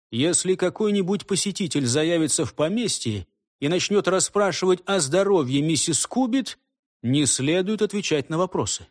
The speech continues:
Но этого человека нужно немедленно проводить в гостиную. В этой-то гостиной мы с инспектором и расположились.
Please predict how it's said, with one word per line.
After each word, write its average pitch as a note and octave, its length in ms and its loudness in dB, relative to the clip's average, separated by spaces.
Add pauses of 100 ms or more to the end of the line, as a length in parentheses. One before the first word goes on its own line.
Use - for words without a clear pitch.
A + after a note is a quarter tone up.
(460)
Но C3+ 200 0
этого C#3+ 320 0
человека E3 520 2
нужно D#3+ 360 2
немедленно D#3+ 840 0
проводить C3 580 -2
в C3 60 -6
гостиную. C3 720 -2 (800)
В B2+ 160 2
этой-то B3 340 2
гостиной A#3+ 680 2
мы G#3+ 160 4
с F3+ 120 2
инспектором A3+ 680 0
и G#3 160 0
расположились. F#3+ 1300 0